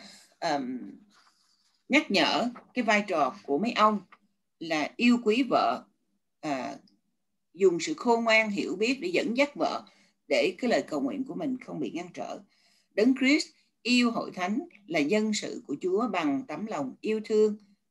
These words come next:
nhân từ, tha thứ, vị tha, thì chồng cũng phải yêu vợ giống như cái cách mà Chúa yêu hội thánh. Một trong những, một trong những lý do mà hôn nhân gia đình không hạnh phúc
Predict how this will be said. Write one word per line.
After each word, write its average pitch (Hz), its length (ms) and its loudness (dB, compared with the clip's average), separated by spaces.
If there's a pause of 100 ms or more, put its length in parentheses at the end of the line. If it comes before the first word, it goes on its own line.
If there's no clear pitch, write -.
(120)
nhân 208 320 2
từ, 143 300 0 (300)
tha 202 300 -2
thứ, 190 240 -4 (340)
vị - 300 -2
tha, 202 340 2 (440)
thì 156 180 0
chồng 147 360 2
cũng 120 200 -8
phải 143 180 -10
yêu 196 180 -2
vợ 127 260 -6
giống 170 260 -4
như 113 180 -2
cái 202 120 -14
cách 262 200 -6
mà - 140 -8 (100)
Chúa 175 100 -10
yêu 175 160 -6
hội 147 120 -10 (100)
thánh. 190 220 -8 (580)
Một 165 220 0
trong 226 260 0
những, 160 340 -4 (540)
một 170 300 4 (140)
trong 233 300 0
những 147 340 0
lý 254 220 4
do 214 300 6 (640)
mà 147 440 0 (200)
hôn 220 240 0
nhân 202 320 4
gia 190 100 6
đình 143 360 2
không 185 200 -2
hạnh 139 140 -6
phúc 254 200 -4